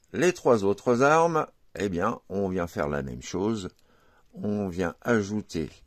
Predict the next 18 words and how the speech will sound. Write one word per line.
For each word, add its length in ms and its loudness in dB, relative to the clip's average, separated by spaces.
une 240 -2
épée, 320 -8
l'autre 420 2
épée, 380 -2
de 160 0
façon 640 -6
à 100 -6
faire, 440 -2
voilà, 420 -6
une 340 2
méga 520 8
lance 720 4
de 180 6
la 180 12
mort 280 8
qui 140 -8
tue. 760 -2
Tac, 520 4